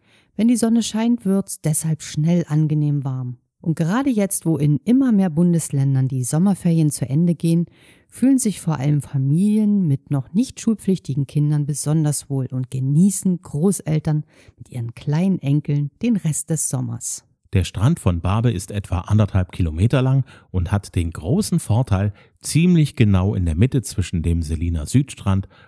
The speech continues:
Speaker 2: und dem Strand von Göhren zu liegen. Ausgedehnte Strandspaziergänge sind also in beiden Richtungen drin. Wer lieber seinen festen Platz am Strand hat, für den stehen Strandkörbe bereit.
Speaker 1: F-K-K-Abschnitte gibt's genauso wie ein Hundestrand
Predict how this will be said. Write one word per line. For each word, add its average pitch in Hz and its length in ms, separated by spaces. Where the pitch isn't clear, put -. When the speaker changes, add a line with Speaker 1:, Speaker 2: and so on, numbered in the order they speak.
Speaker 2:
und - 300
dem 87 140
Strand 85 340
von 80 240
Göhren 92 320
zu - 160
liegen. 73 320
Ausgedehnte 98 600
Strandspaziergänge 107 920
sind 101 280
also 92 260
in 92 240
beiden 80 320
Richtungen 80 480
drin. - 320
Wer 104 120
lieber 175 260
seinen 127 300
festen 101 400
Platz - 300
am 78 120
Strand 120 320
hat, 165 220
für - 140
den 127 240
stehen 135 320
Strandkörbe 82 680
bereit. 71 420
Speaker 1:
F-K-K-Abschnitte 240 1040
gibt's - 300
genauso 160 580
wie 151 100
ein 143 220
Hundestrand 147 960